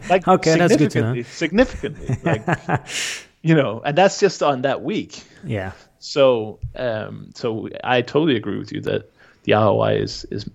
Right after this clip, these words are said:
Speaker 2: is mind-blowing, and it's a good, it fits really well with a lot of these, um, creator smarts business models where you have maybe a course here and you offer some consulting there, and it's a great way to get known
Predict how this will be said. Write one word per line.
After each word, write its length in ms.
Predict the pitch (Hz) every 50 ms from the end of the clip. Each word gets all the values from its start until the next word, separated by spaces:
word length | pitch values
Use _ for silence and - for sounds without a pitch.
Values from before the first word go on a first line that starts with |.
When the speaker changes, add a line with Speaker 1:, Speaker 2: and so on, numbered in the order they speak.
| -
Speaker 2:
is 180 | - 107 104 -
mind-blowing, 600 | 104 101 104 113 110 107 101 95 95 104 98 98
and 340 | 104 98 101 104 107 101 - -
it's 180 | - 110 -
a 60 | 123
good, 340 | 107 113 127 120 117 113 - - - - - - - - - - _ _ -
it 100 | 139 -
fits 340 | - - 208 214 214 - -
really 240 | 185 196 180 139
well 260 | 117 113 131 156 160 143
with 160 | 123 113 110
a 60 | 107
lot 200 | 104 107 113 107
of 80 | 110 104
these, 400 | 110 107 107 104 104 - - 117
um, 360 | 104 104 98 101 101 98 107 - - - _ _ _ _ _ -
creator 400 | - - - 123 123 123 120 117
smarts 500 | 113 - - 120 117 110 101 101 - -
business 420 | - - 120 - - 131 113 -
models 400 | 113 104 104 101 101 104 107 -
where 120 | - 113 104
you 100 | 104 107
have 300 | - 120 110 104 104 117
maybe 260 | 113 117 113 110 107
a 60 | 104
course 420 | 107 - - - 131 127 123 - -
here 320 | - - 123 117 113 113
and 240 | 117 110 110 104 - - - - - - - -
you 100 | - 120
offer 240 | 117 120 113 - 127
some 260 | - - - 110 110
consulting 680 | 110 - - 110 - - - 123 123 123 - 117 113 110
there, 380 | 107 110 110 110 110 110 110 110
and 200 | 107 104 107 113 - - - - - - - - _ -
it's 140 | 147 117
a 40 | 147
great 220 | 147 156 175 180 170
way 140 | 143 147 143
to 100 | 135 113
get 220 | 110 117 113 - 113
known 260 | 120 117 120 117